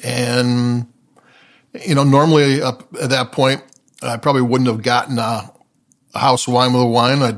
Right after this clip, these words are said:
didn't really think about wine. I, you know, you know, go to the, I, I drink and go to the bars and go to, go, you know, go to clubs and have a good time, but never thought about that. But it was the house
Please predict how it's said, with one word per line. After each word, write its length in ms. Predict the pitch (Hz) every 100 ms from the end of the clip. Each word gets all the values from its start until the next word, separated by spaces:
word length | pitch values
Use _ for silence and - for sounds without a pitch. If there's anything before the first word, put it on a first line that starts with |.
| -
didn't 240 | - 110 127
really 220 | 117 113
think 300 | - 127 127
about 320 | 120 117 110
wine. 300 | 117 113 123
I, 300 | 101 - -
you 60 | 127
know, 260 | 113 117 131 _ - - - - - -
you 80 | 135
know, 120 | 113
go 280 | 117 123 117
to 80 | 117
the, 400 | - - 127 110
I, 60 | 123
I 20 |
drink 380 | 117 107 185 185
and 180 | - 127
go 120 | 131
to 60 | 127
the 60 |
bars 680 | 120 156 226 214 208 190 135
and 240 | 135 123 123
go 180 | 135
to, 180 | 143 127
go, 160 | 127 131
you 100 | 151
know, 100 | 123
go 140 | 123
to 80 | 135
clubs 340 | - 147 165 139
and 80 |
have 100 | 123
a 40 | 113
good 180 | 120 -
time, 260 | 196 202
but 140 | 120 107
never 180 | 120
thought 220 | 113 120 113
about 300 | 104 101 -
that. 280 | 135 135
But 140 | - 117
it 60 |
was 120 | 160 151
the 120 | 139
house 340 | 127 117 -